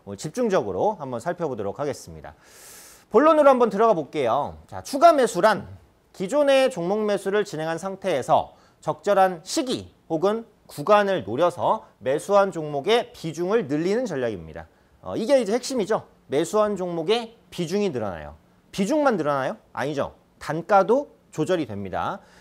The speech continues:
추가 매수는 주가 상승에 대한 더 높은 확신을 기반으로 한다. 그렇죠.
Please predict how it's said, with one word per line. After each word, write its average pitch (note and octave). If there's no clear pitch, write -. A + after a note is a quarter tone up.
추가 D4+
매수는 A3+
주가 A#3
상승에 A3
대한 G3+
더 D#3+
높은 C#3
확신을 A#3
기반으로 D3+
한다. G2
그렇죠. D#3